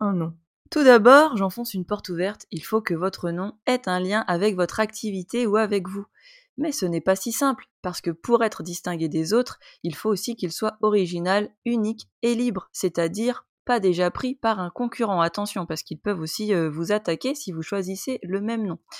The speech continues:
Speaker 2: Donc, il faut trouver le bon curseur entre un nom très générique, qui a de fortes chances d'être cherché sur Google par une masse de clients potentiels, et un nom tellement original qu'il ne sera pas cherché naturellement.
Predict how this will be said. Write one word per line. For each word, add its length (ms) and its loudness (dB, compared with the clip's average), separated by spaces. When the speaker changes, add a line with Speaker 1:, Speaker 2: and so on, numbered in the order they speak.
Speaker 2:
Donc, 260 4
il 140 0
faut 160 0
trouver 440 2
le 140 4
bon 220 0
curseur 640 -2
entre 220 -2
un 100 0
nom 240 -4
très 220 -2
générique, 600 -2
qui 140 -6
a 60 0
de 120 -6
fortes 380 -8
chances 280 -10
d'être 240 -10
cherché 360 -8
sur 220 -6
Google 360 -4
par 220 -6
une 120 -4
masse 360 -2
de 100 -2
clients 460 -2
potentiels, 600 -6
et 120 2
un 160 2
nom 300 0
tellement 380 6
original 560 2
qu'il 160 -4
ne 80 -6
sera 320 -2
pas 140 0
cherché 300 -6
naturellement. 600 -4